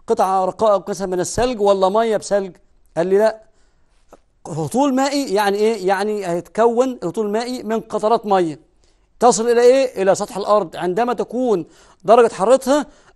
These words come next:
أكثر من الصفر بكثير". ده بالنسبة لإيه؟ لعملية الهطول المائي. يعني لو أنا عندي قطرات مية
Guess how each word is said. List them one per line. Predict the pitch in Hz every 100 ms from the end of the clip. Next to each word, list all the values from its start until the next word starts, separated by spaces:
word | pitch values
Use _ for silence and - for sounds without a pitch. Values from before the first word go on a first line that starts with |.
| -
أكثر | 247 247 - 254 214
من | 202
الصفر | 196 - 254 226 202
بكثير". | 190 190 - 196 151 - _ _ _ _ _ _ _ _ _
ده | 143 226
بالنسبة | 240 240 202 214
لإيه؟ | 226 254 -
لعملية | 185 220 247 254 - - 156 208
الهطول | 202 156 165 233 254 247 -
المائي. | 190 185 165 - _ _ _ -
يعني | 196 175
لو | 175 185
أنا | 190
عندي | 175 214 156 143 - _ _ _ _ _
قطرات | 175 165 214 202
مية | 190 151 120